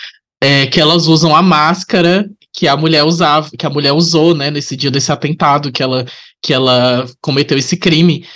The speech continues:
E elas usam a máscara, elas usam essa máscara, eu adorei, inclusive, achei bem icônica a máscara. É, achei, quem, quem é fã de Slash vai adorar.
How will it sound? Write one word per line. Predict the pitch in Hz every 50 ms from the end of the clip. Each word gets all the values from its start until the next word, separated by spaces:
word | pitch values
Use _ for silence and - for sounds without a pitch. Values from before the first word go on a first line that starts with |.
| - - _ _ -
E | 147 147
elas | 151 147 147 156 165 -
usam | 165 170 170 180 165 160
a | 170
máscara, | 202 175 156 151 151 175 180 - - - 226 220 247
elas | 262 202 160 151 151 143
usam | 147 143 147 143
essa | 147 - - 180
máscara, | 180 143 165 - - 170 165
eu | 147
adorei, | 151 160 175 220 196 147
inclusive, | 170 180 190 175 156 147 131 147
achei | 156 - 143 127
bem | 131 135
icônica | 208 - - 131 123 123 - 165
a | 135
máscara. | 120 110 117 - - - 139 160 185 _ _ _ _ _ - - _ _
É, | - 131 127 127 127 123 123 123 120 123 123 123 123
achei, | 120 - 160 135 123 - _ _ -
quem, | - 139 135 135 135
quem | - 156 139 143 160 170
é | 135 143
fã | - - 139 139
de | 139 143
Slash | 139 151 139 123 127 - - 156
vai | 139 127
adorar. | 123 127 156 151 117 -